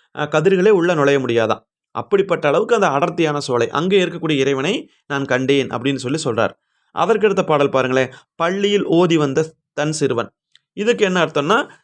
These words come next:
இந்த பள்ளிக்கூடத்துல படிச்சுட்டு வர்றான் பிரகலாதன். அந்த பிரகலாதனுடைய, ஆ, அப்பா யாருன்னா அந்த இரணியன். அப்ப அந்த பிரகலாதன் எப்பவுமே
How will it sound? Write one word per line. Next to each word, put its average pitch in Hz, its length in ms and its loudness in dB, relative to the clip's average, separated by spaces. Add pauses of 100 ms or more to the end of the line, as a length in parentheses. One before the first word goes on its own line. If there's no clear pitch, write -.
(160)
இந்த 180 220 -2
பள்ளிக்கூடத்துல 190 640 2
படிச்சுட்டு 160 460 -2
வர்றான் 143 680 2
பிரகலாதன். 147 500 -2 (480)
அந்த 175 220 0
பிரகலாதனுடைய, 175 1040 2 (400)
ஆ, 151 160 0
அப்பா 190 320 0
யாருன்னா 160 640 2
அந்த 147 200 2
இரணியன். 143 500 0 (800)
அப்ப 175 200 -2
அந்த 175 120 2
பிரகலாதன் 175 600 2
எப்பவுமே 170 560 0